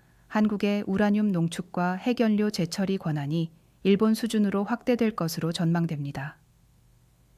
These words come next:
이는 한국 원전 산업계의 오랜 숙건이었던 만큼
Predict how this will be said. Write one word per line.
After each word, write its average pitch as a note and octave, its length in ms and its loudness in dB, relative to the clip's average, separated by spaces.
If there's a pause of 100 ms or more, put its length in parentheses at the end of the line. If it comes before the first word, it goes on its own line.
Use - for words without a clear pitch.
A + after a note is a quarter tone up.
(120)
이는 G#3+ 320 4
한국 A3+ 400 0
원전 F3 340 2
산업계의 G3 580 -2
오랜 F#3+ 300 0
숙건이었던 G3+ 680 -2
만큼 E3 420 -2